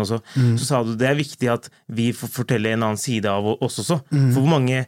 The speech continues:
Speaker 1: kjenner du? Hvor mange utlendinger kjenner du i Norge? Hvor mange er det, er det som faktisk lever det livet her på Flus eller på Sytten, atten, seksten, alle disse seriene her?
Speaker 2: Ja, hundre prosent. Altså, jeg tror at, eh, i det siste har det blitt bedre. Vi har fått Kongen av Gulset og disse tingene her, så det har blitt bedre med årene, men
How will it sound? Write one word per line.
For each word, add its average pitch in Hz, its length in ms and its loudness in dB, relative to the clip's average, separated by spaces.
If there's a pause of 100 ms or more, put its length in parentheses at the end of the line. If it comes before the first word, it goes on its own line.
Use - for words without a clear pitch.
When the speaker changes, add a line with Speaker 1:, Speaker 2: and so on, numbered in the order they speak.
(100)
Speaker 1:
kjenner 117 340 0
du? 139 220 2
Hvor 139 80 -2
mange 147 160 2
utlendinger 123 320 0
kjenner 123 160 0
du 117 60 -2
i - 100 0
Norge? 127 220 -2
Hvor 139 100 0
mange 147 240 2
er 120 60 0
det, 131 100 0
er 110 120 0
det 107 80 -4
som 117 140 -2
faktisk 120 380 -6
lever 113 220 0
det 123 80 0
livet 117 220 0
her 113 80 -2
på 117 120 -8
Flus 123 400 0
eller 120 140 0
på 131 120 -4
Sytten, 120 460 -4
atten, 117 400 -4
seksten, 117 420 -2
alle 113 120 -4
disse 107 180 -6
seriene 107 320 0
her? 110 140 -6 (100)
Speaker 2:
Ja, 185 160 6
hundre 143 160 4
prosent. 156 320 0
Altså, 156 240 0
jeg 175 60 0
tror 135 260 2
at, - 160 -6
eh, 135 240 4 (480)
i 165 80 4
det 165 80 4
siste 185 240 2
har 151 80 4
det 123 100 2
blitt 127 140 2
bedre. 117 200 0
Vi 131 40 2
har 127 80 0
fått 127 160 -2
Kongen 113 220 2
av 110 40 2
Gulset 110 380 -2
og 107 60 -6
disse 110 180 -6
tingene 110 240 0
her, 127 80 2
så 123 160 -2
det 120 80 2
har 120 80 2
blitt 131 160 0
bedre 107 260 -4
med 110 140 0
årene, 104 260 2
men 139 200 4